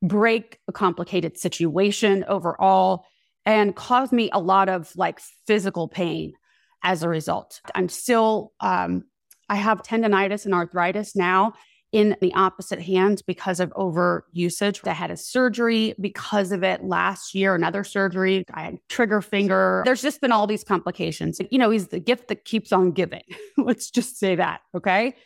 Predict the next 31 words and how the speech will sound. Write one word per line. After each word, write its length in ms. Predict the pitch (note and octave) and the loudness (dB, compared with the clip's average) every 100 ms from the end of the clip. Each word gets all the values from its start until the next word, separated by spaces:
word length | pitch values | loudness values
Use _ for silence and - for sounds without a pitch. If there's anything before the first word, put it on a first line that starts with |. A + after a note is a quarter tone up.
| _ _ _ - | _ _ _ -2
And 160 | A#3+ A3+ | 0 2
so 420 | C4+ B3+ A#3+ A3 | 6 6 4 2
I'm 140 | B3+ B3 | 2 2
still 360 | - - C#4+ | 0 -2 0
feeling 360 | B3+ C4 A#3+ A3 | 0 0 2 4
the 80 | G3 | 2
repercussions 920 | F#3 F#3+ F3 E3+ E3+ E3 E3 - - _ - | 0 -4 -6 -6 -4 -6 -6 -8 -14 _ -2
of 400 | F#3+ F3+ F3 _ - F#3+ | 0 0 -6 _ -12 -10
staying 420 | - - G3+ F#3 F3 | -10 -4 0 0 -2
with 160 | - | -4
him, 240 | F3+ E3 C#3+ | -6 -6 -2
of 200 | G3 E3 - | -2 -4 -2
being 280 | G3 F3+ | 0 0
with 180 | D#3 - | -2 -6
him, 260 | - - - - | -10 -10 -8 -4
because 640 | G#3 - B3 A#3 A#3 G#3+ F#3 _ _ | -4 -2 2 4 4 0 -10 _ _
he 300 | - B3 B3 | -4 0 2
was 340 | G#3 G#3+ G#3 | 4 4 2
who 200 | G#3+ A3 | -2 -2
he 180 | G#3+ G#3 | -2 -2
was. 720 | F#3+ C4+ G#3+ F#3 F3+ F3 - - | 2 4 4 2 0 -4 -8 2
I 60 | |
never 180 | C4 D4+ | 4 4
really 280 | C4+ C4+ C4+ | 4 2 2
had 360 | B3+ G#3+ G3+ - | 0 -2 -4 -6
time 520 | - G#3+ A3 A3 G3+ | 0 4 4 2 0
to 320 | - G#3 G3 | 0 0 2
be 360 | E3+ F#3+ F#3 - | 0 -2 -2 -2
angry 380 | E2+ F2 F2 D#2+ | -2 -2 -2 -4
about 300 | D2 C#2+ - | -4 -4 -6
it 140 | - | -12